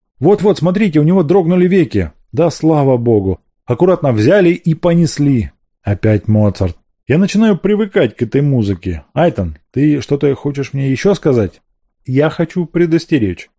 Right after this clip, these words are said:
Не следует начинать сражение или войну, если нет уверенности, что при победе выиграешь больше, чем потеряешь при поражении. Те, кто домогается малых выгод ценой большой опасности,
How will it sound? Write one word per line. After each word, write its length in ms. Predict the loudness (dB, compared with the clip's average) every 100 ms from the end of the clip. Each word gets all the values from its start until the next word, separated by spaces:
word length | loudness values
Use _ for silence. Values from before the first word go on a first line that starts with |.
| _ _ -6
Не 220 | 0 2
следует 540 | 0 0 0 2 0 -2
начинать 420 | -4 -2 -2 -2
сражение 640 | -2 -2 2 0 0 -2 0
или 220 | 2 2
войну, 600 | 2 2 2 2 2 -2 _ _ _ _
если 440 | -2 0 0 -2 -2
нет 260 | -2 0
уверенности, 680 | 0 2 2 2 0 -2 -4
что 200 | -2 -2
при 140 | -2 -2
победе 560 | -2 -4 -2 0 0
выиграешь 500 | 2 0 2 0 0
больше, 640 | -2 0 0 0 -2 -4 -4
чем 220 | -4 -2
потеряешь 580 | -2 0 0 2 0 -4
при 120 | -6
поражении. 680 | -2 0 0 0 -2 -4 -8 _ _ _ _
Те, 140 | -2 -2
кто 180 | 0
домогается 640 | 0 0 0 2 0 0 -2
малых 420 | 0 0 -2 -2
выгод 360 | -2 -2 -4
ценой 260 | -4 -2 -2
большой 340 | -2 -4 -4
опасности, 720 | -4 -2 -4 -2 -6 -4 -6